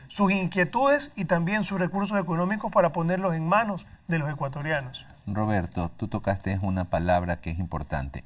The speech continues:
Speaker 2: emprendedores. ¿Qué tan difícil es ser emprendedor en el Ecuador?
Speaker 1: Debería, debería <clears throat> ser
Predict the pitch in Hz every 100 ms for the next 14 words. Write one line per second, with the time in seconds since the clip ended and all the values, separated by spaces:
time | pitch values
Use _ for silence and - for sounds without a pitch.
0 | - 92 92 - 82 71 65 58 50 -
1 | - 80 - 76 71 - 69 - 64 62
2 | 60 67 67 69 73 67 64 64 62 60
3 | 120 - 117 101 - - - 185 180 185
4 | 233 247 233 196 160 185 185 208 240 254
5 | - 220 214